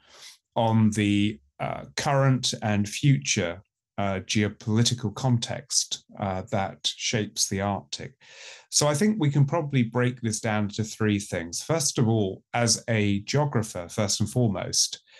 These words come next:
it's probably worth saying that the Arctic can be defined in a variety of ways, but typically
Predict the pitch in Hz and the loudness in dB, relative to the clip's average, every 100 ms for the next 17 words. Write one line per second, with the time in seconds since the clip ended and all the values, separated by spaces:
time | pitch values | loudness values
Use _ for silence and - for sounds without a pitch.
0 | - - 233 240 - 175 165 131 113 107 | -20 -6 -4 -2 -2 -2 2 2 2 4
1 | - 120 110 104 101 101 98 - - _ | 4 6 4 2 2 0 -2 -4 -12 _
2 | _ _ _ _ 131 139 - 147 151 147 | _ _ _ _ 0 0 0 0 0 0
3 | - 139 - 139 135 127 123 117 117 131 | 0 0 0 2 4 4 2 2 0 0
4 | 123 120 113 110 101 107 113 156 143 139 | 2 2 2 0 0 0 0 0 0 0
5 | 107 95 - 85 82 85 - - 160 - | -4 -8 -8 -8 -8 -4 -2 -2 -4 -4
6 | - - 220 - 120 - - 87 87 | 2 4 4 0 -4 -6 -10 -10 -10